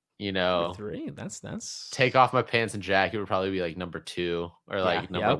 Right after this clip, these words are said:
Speaker 2: okay.
Speaker 1: one. And then, I don't know. Uh, I just,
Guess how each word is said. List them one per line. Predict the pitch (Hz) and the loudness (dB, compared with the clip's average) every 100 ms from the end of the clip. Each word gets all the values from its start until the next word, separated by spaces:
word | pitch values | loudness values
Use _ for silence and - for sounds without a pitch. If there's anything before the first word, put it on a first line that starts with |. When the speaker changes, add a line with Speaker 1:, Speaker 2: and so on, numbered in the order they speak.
| 101 | 0
Speaker 2:
okay. | |
Speaker 1:
one. | 85 85 82 87 _ _ _ _ _ _ - | 0 -2 -4 -10 _ _ _ _ _ _ -12
And | 98 98 | -6 2
then, | 101 98 98 | 4 4 4
I | - | 4
don't | 135 98 | 6 6
know. | 95 98 107 - _ _ | 6 6 4 -4 _ _
Uh, | - 98 104 104 101 92 - _ _ _ _ _ _ _ _ _ | 2 6 8 8 8 6 0 _ _ _ _ _ _ _ _ _
I | 175 | 2
just, | 214 196 - | 2 0 -4